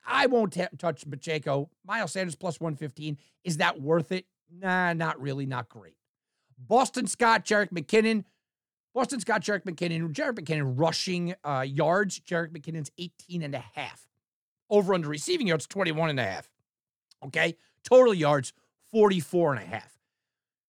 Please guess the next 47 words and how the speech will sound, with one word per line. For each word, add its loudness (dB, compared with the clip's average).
I 2
kind -2
of 2
like 0
Jerick -4
McKinnon -12
to -10
have -2
a -6
pretty -10
decent -18
game. -10
I -8
think, -4
I 0
think -8
Patrick -4
Mahomes -2
trusts -2
him -2
in -2
a -4
big -8
spot, -8
but -2
I 0
can't -6
trust -2
the -2
rushing -4
yards -8
because, -10
like -8
I -6
said, -6
he's -10
not -2
a -8
pure -10
rusher. -6
Over 6
twenty-one -2
and -2
a 0
half 0
yards 2
receiving -2